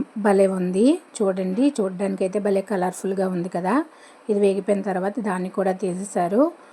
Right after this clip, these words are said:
మొత్తం అంతా అయితే ఒక ప్లేట్లోకి వేసుకుని సర్వ్ చేసుకోవడమే. తాగుతూ పకోడీ తింటే ఆ కాంబినేషన్ సూపర్గా ఉంటుంది కదా. టేస్ట్ అయితే సూపర్గా ఉన్నాయి.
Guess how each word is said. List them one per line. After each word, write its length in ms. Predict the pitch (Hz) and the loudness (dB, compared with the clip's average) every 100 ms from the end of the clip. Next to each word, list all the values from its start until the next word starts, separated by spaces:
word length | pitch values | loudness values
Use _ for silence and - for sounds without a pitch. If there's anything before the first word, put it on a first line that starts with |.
| - - | -20 -6
మొత్తం 260 | 202 - 202 | -4 0 0
అంతా 240 | 185 180 | 0 2
అయితే 300 | 196 185 202 247 | 2 2 2 4
ఒక 160 | 233 220 | 4 2
ప్లేట్లోకి 520 | 214 185 - 190 185 | 0 0 0 -2 0
వేసుకుని 480 | 180 175 - 190 262 | -2 -4 -6 0 2
సర్వ్ 280 | 285 208 190 | 2 0 -2
చేసుకోవడమే. 680 | - 185 180 196 170 175 240 330 - - _ _ - | -4 -4 -4 -8 -6 0 2 0 -2 -20 _ _ 4
తాగుతూ 460 | 262 202 190 190 185 190 - - - - | 8 10 10 8 6 6 2 -12 -18 -4
పకోడీ 420 | - 208 220 220 247 | 0 6 8 8 8
తింటే 380 | 202 185 185 190 | 4 2 2 2
ఆ 120 | 190 | 2
కాంబినేషన్ 600 | 208 202 180 190 208 240 220 | 0 0 0 0 0 0 0
సూపర్గా 540 | - 185 - 196 202 | 0 -2 0 2 2
ఉంటుంది 400 | 214 185 180 170 | 2 0 -2 -4
కదా. 280 | 180 170 170 202 294 - - - - - - - - - - _ _ | -4 -4 -2 2 0 -2 -16 -20 -20 -20 -20 -20 -20 -20 -20 _ _
టేస్ట్ 160 | - - | 2 8
అయితే 220 | 214 190 240 | 10 10 8
సూపర్గా 580 | - 202 190 202 196 220 | 8 6 4 2 4 4
ఉన్నాయి. 520 | 196 190 180 190 | 2 0 0 4